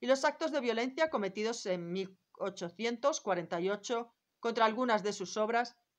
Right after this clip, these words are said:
no hicieron nada por convertirlo al sentimentalismo político de nuestra época.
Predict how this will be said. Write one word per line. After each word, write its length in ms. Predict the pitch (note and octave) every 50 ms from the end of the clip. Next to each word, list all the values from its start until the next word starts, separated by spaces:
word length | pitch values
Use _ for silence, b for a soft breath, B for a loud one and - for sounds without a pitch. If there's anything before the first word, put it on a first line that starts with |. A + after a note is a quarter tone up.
| _ _ _
no 100 | B3+ C#4+
hicieron 380 | C#4 - E4+ D4 C4 A#3+ A#3 A#3+
nada 280 | C4+ C#4+ C4+ A3+ F#3+
por 140 | G3 G#3 F#3+
convertirlo 720 | - G#3+ G3 F#3+ F#3 F#3 F#3 F#3 A3 G#3+ G#3+ A#3 A#3+ - -
al 140 | G3+ G3
sentimentalismo 880 | F#3+ - F#3+ F3 F3 F#3+ F3+ F3+ F3+ F3 F#3 F3+ F3+ F3+ F3+ G3+ G3 F#3+
político 440 | G#3 G3+ G3+ G3+ F#3+ A3+ F#3+ D4 C#4+
de 100 | A#3+ F#3
nuestra 320 | E3+ E3 - - E3+ G3
época. 440 | A#3+ - G#3+ F#3 - E3+ D#3 -